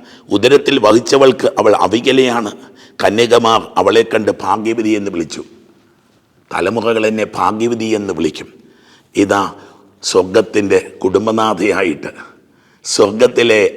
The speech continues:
അമ്മയായിട്ട്, സ്വർഗത്തിലെ വീട്ടമ്മയായിട്ട് മറിയം നിൽക്കുന്നത് കാണാൻ പറ്റുന്നു. "ഞാൻ എൻ്റെ പ്രിയൻ്റെതാണ്,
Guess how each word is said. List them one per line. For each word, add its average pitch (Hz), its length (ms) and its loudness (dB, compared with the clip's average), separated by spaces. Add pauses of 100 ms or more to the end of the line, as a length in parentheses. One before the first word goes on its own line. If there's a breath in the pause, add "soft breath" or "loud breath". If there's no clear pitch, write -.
(160)
അമ്മയായിട്ട്, 101 680 0 (120)
സ്വർഗത്തിലെ 104 500 -2 (100)
വീട്ടമ്മയായിട്ട് 104 880 0 (400 loud breath)
മറിയം 101 380 2
നിൽക്കുന്നത് 95 500 -2
കാണാൻ 82 240 -2
പറ്റുന്നു. 69 340 -8 (580 soft breath)
"ഞാൻ 92 180 2 (100)
എൻ്റെ 117 240 0
പ്രിയൻ്റെതാണ്, 110 720 2